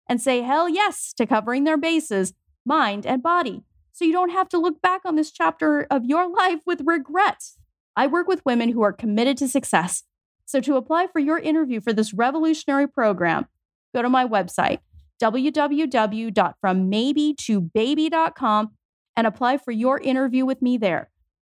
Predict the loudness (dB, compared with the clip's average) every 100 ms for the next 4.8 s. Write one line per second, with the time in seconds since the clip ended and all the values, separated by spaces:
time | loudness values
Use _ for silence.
0 | _ 0 2 2 0 0 0 0 0 -2
1 | 0 0 0 0 0 0 0 0 0 0
2 | 0 0 0 -2 0 0 2 2 0 0
3 | 0 0 0 0 0 -2 -4 _ -20 -8
4 | -2 0 -2 -2 0 0 -2